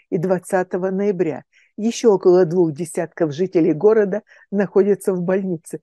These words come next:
Это по неосторожности. Два десятка жителей в больнице.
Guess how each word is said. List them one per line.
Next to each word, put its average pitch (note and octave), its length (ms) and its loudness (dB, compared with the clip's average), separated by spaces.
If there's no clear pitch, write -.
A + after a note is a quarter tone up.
Это G3 360 -2
по C4+ 120 4
неосторожности. G#3 1040 0
Два G#3+ 280 4
десятка G3+ 520 0
жителей E3+ 440 -2
в E3+ 120 -6
больнице. F3+ 580 -2